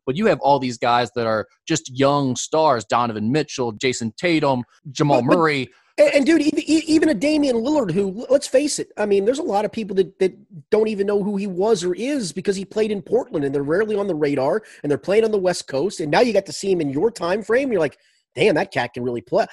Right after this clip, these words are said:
Speaker 2: Uh, I'm one
Speaker 1: Luka
Speaker 2: of them. I,
Speaker 1: Doncic
Speaker 2: I
Speaker 1: has been unbelievable.
Speaker 2: Yes, I, I, I've always loved Damian Lillard. Hell, I think I've had him on my fantasy team two or three times in the last five years. But I never realized the dude was that.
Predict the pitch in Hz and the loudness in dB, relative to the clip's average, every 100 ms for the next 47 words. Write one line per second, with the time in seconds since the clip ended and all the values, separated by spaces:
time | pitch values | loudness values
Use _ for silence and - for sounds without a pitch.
0 | - 240 - - - 330 302 339 214 - | -4 -4 -4 -2 2 4 6 6 6 6
1 | 311 320 - 311 127 - 123 123 107 113 | 6 6 6 4 4 -2 -2 -2 -2 -2
2 | 135 117 104 104 339 294 - 254 - 294 | -2 -2 -6 0 2 2 0 -2 0 0
3 | 294 247 302 294 202 226 302 269 185 151 | 0 2 4 2 2 4 4 4 2 2
4 | 131 127 143 233 160 190 151 180 180 175 | -4 -2 0 0 0 -2 0 0 0 -2
5 | 160 180 247 196 139 139 - 143 135 - | -2 0 0 -2 -6 -6 -6 -8 -8 -6
6 | 135 143 135 123 131 131 127 - 127 120 | -6 -4 -4 -4 -4 -4 -4 -4 -4 -4
7 | 120 110 - - - - 180 277 349 233 | -6 -8 -14 -20 -14 0 2 4 4 4
8 | 160 175 165 147 147 120 160 147 131 101 | 4 4 4 2 0 2 4 4 0 -2
9 | 131 220 | 2 2